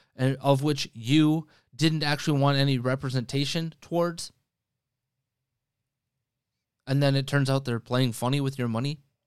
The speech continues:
They're not doing auditing. They're not doing anything.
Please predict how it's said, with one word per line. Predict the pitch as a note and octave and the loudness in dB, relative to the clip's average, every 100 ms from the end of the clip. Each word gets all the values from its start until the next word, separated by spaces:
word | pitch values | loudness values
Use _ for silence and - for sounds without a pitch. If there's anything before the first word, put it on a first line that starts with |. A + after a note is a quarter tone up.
| _ _ _ _ C3+ _ _ _ - | _ _ _ _ -20 _ _ _ -4
They're | B2 | 0
not | C#3 - - A#2+ | 0 -2 -14 -2
doing | C#3 D3 D3 C#3 - _ _ - | 0 2 0 -4 -12 _ _ -2
auditing. | C3+ D3 D3 D3 C3 | 2 4 2 -2 -4
They're | A#2+ | -4
not | C3+ - - | -4 -6 -6
doing | C#3 D3 C#3+ C#3 | 0 2 2 0
anything. | D3 C#3+ D#3 | -2 -4 -4